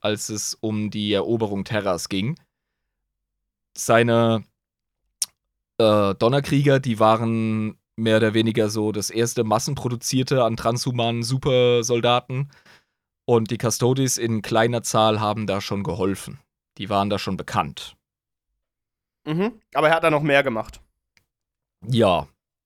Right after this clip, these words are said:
Speaker 1: genau. Vor allem hat er da einen gebaut, das ist, äh, über den wollen wir direkt reden. Das ist der erste, beziehungsweise der wichtigste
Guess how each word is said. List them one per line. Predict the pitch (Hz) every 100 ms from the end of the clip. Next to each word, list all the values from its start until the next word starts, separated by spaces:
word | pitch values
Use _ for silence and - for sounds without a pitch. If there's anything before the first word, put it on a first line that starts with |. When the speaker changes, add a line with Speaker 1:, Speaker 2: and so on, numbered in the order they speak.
| _ _ -
Speaker 1:
genau. | 101 90 67 - _ _ _ _ _ _ _ _ _ _ _
Vor | - 101
allem | 123 156
hat | 160 147
er |
da | 139 123
einen | 123 143 139
gebaut, | 135 131 143 151 -
das | 123 -
ist, | 139 120 -
äh, | 123 117 113 110 _
über | 123 117
den | 123 123
wollen | 123 120
wir | 113
direkt | 135 117 143 135
reden. | 139 139 143 139 _ _ _ -
Das | 113
ist | 120 -
der | 120 -
erste, | 127 147 160 - 156 156 156 156 143 _ -
beziehungsweise | 120 120 139 131 131 123
der | 117
wichtigste | 123 143 156 - - 143